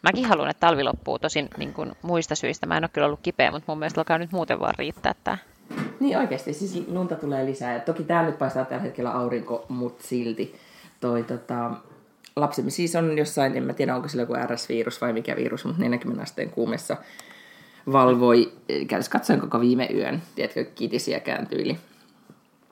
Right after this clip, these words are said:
Speaker 1: Jah.
Speaker 2: Ja sitten siinä, se, sitten aamulla yritin keräillä itseni, mä oon ollut Skypeissa siis meidän johtoryhmän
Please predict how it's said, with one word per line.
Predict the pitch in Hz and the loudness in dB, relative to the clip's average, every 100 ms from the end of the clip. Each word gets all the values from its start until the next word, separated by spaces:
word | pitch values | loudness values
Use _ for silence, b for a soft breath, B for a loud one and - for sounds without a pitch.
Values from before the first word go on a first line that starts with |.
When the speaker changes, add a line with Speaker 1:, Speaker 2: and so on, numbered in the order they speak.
| _ _ - - B B B B - | _ _ -20 -20 B B B B -8
Speaker 1:
Jah. | - - 151 | -8 -2 2
Speaker 2:
Ja | 139 | 4
sitten | 139 120 - - 123 120 117 123 B B B B _ - | 6 4 4 -6 0 0 0 -4 B B B B _ -20
siinä, | - - 135 127 170 170 - | -12 -2 0 0 -4 -8 -12
se, | - 170 - B B | -6 -2 -2 B B
sitten | 160 - 135 151 135 | -4 -2 -2 -2 2
aamulla | 123 135 147 | 2 2 2
yritin | 151 147 143 139 | 2 2 0 0
keräillä | 143 143 131 | 0 2 2
itseni, | 131 131 123 | 0 0 -2
mä | 123 | 0
oon | 123 | 0
ollut | 120 120 | 0 -2
Skypeissa | - 135 117 - - | 0 2 2 0 -2
siis | 139 147 | -2 -4
meidän | - - | -4 -2
johtoryhmän | - - - - 202 208 | -2 -2 -2 0 -2 -4